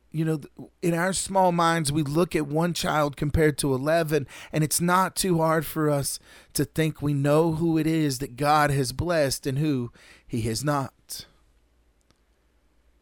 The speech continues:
Now, we're never told Abraham's reaction to this news. Now, it's not the focus of the story by no means, and the focus is on God and his sovereign hand working life out,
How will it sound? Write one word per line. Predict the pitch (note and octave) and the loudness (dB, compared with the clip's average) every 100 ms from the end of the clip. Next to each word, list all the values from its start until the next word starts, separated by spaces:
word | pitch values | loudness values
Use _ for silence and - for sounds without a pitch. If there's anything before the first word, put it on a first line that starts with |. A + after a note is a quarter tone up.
| _ _ _ _ _ _ _ _ _ - | _ _ _ _ _ _ _ _ _ -10
Now, | A#2 | -6
we're | C#3+ | -4
never | E3 E3+ D#3 | 0 0 -2
told | C3+ - D3+ D3 A#2+ | -6 -2 2 2 2
Abraham's | A2+ A#2 A2+ A#2+ A#2 G#2+ | -2 -2 -4 -4 -6 -4
reaction | A2 A#2 B2 - - G2 | -2 -2 -4 -6 -14 -12
to | - | -10
this | G2+ F#2+ | -10 -8
news. | A#2+ B2+ - _ - - _ _ _ _ _ _ _ _ _ _ _ _ | -8 -10 -14 _ -16 -16 _ _ _ _ _ _ _ _ _ _ _ _
Now, | C3 | -2
it's | C3 - | -2 0
not | C#3+ C#3 - | 2 2 2
the | |
focus | A#2+ C3+ B2+ B2 B2 | 4 4 4 0 -4
of | G#2 | -4
the | G#2 | -6
story | - - F#3 D#3+ A#2+ | -6 0 4 6 4
by | A2+ A2+ | 0 -2
no | A#2+ B2 | 0 0
means, | B2+ D#3+ B2+ A2+ - - - | 2 0 0 -6 -14 -20 -6
and | C3 | -4
the | C3 | 2
focus | E3 F#3 F#3+ D3 | 4 6 4 2
is | C#3+ | 0
on | D3 C3 | 0 0
God | A#2+ C#3 C#3 C3 | 2 4 6 4
and | B2+ | 2
his | B2+ | 0
sovereign | - D3 C#3 C3 B2+ | 4 6 6 4 0
hand | C#3 C3+ A#2+ | 0 -2 -2
working | C#3 D3+ - C3+ | 0 0 -2 -6
life | B2 C3 C3+ - | -2 -2 -2 -2
out, | C3 A2+ | -2 -2